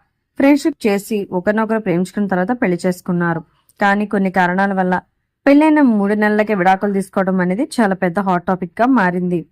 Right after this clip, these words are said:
ఇక రీసెంట్‌గా తన పేరెంట్స్ కూడా ఈ వార్తపై స్పందించారు.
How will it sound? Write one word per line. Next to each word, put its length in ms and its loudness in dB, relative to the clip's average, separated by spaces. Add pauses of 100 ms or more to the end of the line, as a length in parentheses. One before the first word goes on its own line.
(560)
ఇక 120 -6
రీసెంట్‌గా 560 2 (520)
తన 260 2
పేరెంట్స్ 440 0
కూడా 300 2 (800)
ఈ 100 6
వార్తపై 440 2
స్పందించారు. 800 0